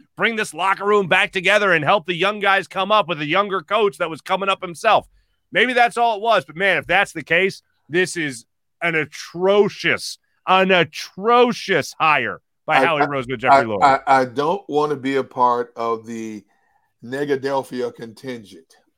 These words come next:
Speaker 2: Uh, not, not three games into a season.
Speaker 1: <laughs>
Speaker 2: Okay. But I have to throw it out there for conversation.
Speaker 1: Oh, I, I get it.
Speaker 2: It, it's worth conversing.
Speaker 1: Oh, yeah.
Speaker 2: Um, and, and there's still a lot of football to be played, but it's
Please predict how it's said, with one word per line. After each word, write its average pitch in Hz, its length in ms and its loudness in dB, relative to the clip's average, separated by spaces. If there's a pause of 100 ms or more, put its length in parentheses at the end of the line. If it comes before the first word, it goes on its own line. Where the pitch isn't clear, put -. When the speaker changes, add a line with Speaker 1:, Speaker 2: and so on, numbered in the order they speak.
(220)
Speaker 2:
Uh, 110 240 -10
not, 151 280 -6
not 196 260 -6
three 175 200 -10
games 151 340 -10
into 127 300 -10
a 113 40 -10
season. 92 480 -16 (320)
Speaker 1:
<laughs> - 80 -8 (560)
Speaker 2:
Okay. 247 280 -4 (160)
But 135 360 4 (280)
I 139 100 2
have 143 220 -4
to 175 100 -6
throw 165 280 4
it 147 60 2
out 170 240 -4
there 156 120 -4
for 139 120 -8
conversation. 131 760 -6
Speaker 1:
Oh, 247 80 6
I, 277 140 6
I 247 260 4
get 240 260 4
it. 285 120 2
Speaker 2:
It, - 100 -16
it's 147 260 -2
worth 151 380 2
conversing. 220 800 -4 (180)
Speaker 1:
Oh, 254 160 -2
yeah. 160 360 2
Speaker 2:
Um, 147 100 -4 (120)
and, 165 220 0
and 156 220 -4
there's 151 180 -2
still 196 240 4
a - 20 0
lot 165 240 0
of - 120 -8
football 190 400 2
to - 40 -6
be 180 140 -10
played, 202 540 -4 (640)
but 156 380 2 (760)
it's 226 320 -4